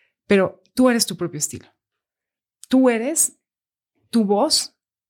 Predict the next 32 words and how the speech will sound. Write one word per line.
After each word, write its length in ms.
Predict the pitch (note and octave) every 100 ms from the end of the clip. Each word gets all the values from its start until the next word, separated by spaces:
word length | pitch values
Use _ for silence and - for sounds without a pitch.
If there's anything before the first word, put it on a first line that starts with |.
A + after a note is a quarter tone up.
| _ -
tu 100 | G#3
forma 280 | G#3 G#3+
de 60 | A3+
pensar, 500 | G3 E3+ - E3+ F#3
tus 260 | - G3 F#3+
acciones 760 | F3+ - G#3 A3+ D4+ - _ _
son 220 | - G#3+
tu 80 | G3+
estilo. 360 | G3+ - F3 D3+ _ _ _ _ _ _ _ _ _ _ _ -
Lo 240 | A3 A3
que 100 | A3
dices 320 | A3 G#3+ C4+ G3+
al 120 | F#3+
mundo 460 | G#3+ A3+ B3+ F4 _ _ _ _ _ -
es 280 | G#3+ - -
lo 160 | A3 A3
que 120 | G#3+
te, 460 | G3+ G3+ G3 - _ _ _ _ _ _ _ _
lo 200 | A3+ A3
que 100 | A3
te 220 | G#3 G#3
eti-, 300 | G3 - F3+ -
lo 160 | A3
que 100 | G#3+
te 120 | F#3+
etiqueta, 520 | F#3 G3+ A#3+ A3+ E3 -
no 400 | G3 G#3 G#3 _ _ _ _
la 200 | E3+ F3
marca 500 | F#3+ G3 F#3 - - _
que 100 | -
llevas 280 | F3 D#3+ D#3
puesta, 400 | - C#3+ - _